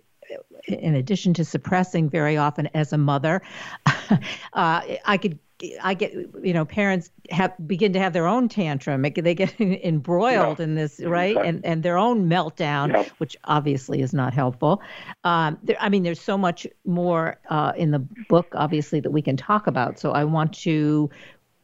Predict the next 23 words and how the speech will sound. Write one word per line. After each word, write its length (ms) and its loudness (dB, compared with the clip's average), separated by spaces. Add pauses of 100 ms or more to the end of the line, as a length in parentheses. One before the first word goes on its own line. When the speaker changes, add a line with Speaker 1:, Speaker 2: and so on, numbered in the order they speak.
(1000)
Speaker 1:
mention 580 2
the 140 -4
book 300 0
again, 400 0
Reframed, 1080 0
Self-Reg 720 0
for 160 -2
a 60 0
Just 380 -2
Society. 600 -2
And 120 -2
I'm 100 0
talking 400 0
to 100 -2
Stuart 420 -2
Shanker, 640 -2
who 260 0
is 360 0
the 280 -2
author 460 2
of 240 -4
the 80 -2
book. 400 -2